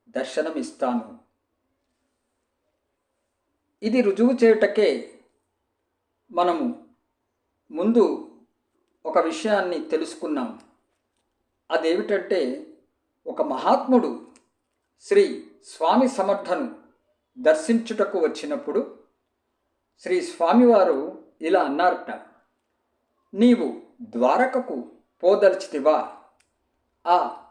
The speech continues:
కృష్ణ పరమాత్ముడిని దర్శించుకోదలచితివా?" అని చతుర్భుజములతో శ్రీ స్వామి సమర్థ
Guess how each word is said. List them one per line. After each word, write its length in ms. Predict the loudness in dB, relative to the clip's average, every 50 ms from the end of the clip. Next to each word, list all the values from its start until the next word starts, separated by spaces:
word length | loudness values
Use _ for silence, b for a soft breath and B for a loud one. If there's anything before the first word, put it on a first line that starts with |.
| -20
కృష్ణ 300 | -20 -20 -6 -2 -2 2
పరమాత్ముడిని 1080 | 4 4 4 4 4 4 2 0 -2 -4 -6 -4 -4 -4 -4 -4 -4 -4 -6 -6 -8 -14 _ _ _
దర్శించుకోదలచితివా?" 1600 | -20 -14 -4 -2 -2 -2 -2 -6 -6 -4 -4 -2 -2 -2 0 2 2 2 4 2 0 0 -2 -4 -8 -8 -6 -4 -4 -4 -4 -6 -10 -16 -20 _ _ _ _ _ _ _ _ _ _ _ _ _ -6
అని 380 | -4 -2 -2 -4 -4 -6 -8 -12 -16 -20 _ _ _ _ _ _ _ _ _ _ _ _ _ _ _ -2 0
చతుర్భుజములతో 1160 | 2 4 2 2 2 0 0 2 4 4 6 4 4 2 2 0 0 0 -2 -6 -10 -16 -20 _ _ _ _
శ్రీ 300 | -16 -6 -4 -4 -2 -2
స్వామి 420 | -6 -8 -4 -2 0 0 0 0 -2
సమర్థ 460 | -4 -4 -4 -2 -2 -4 -4 -4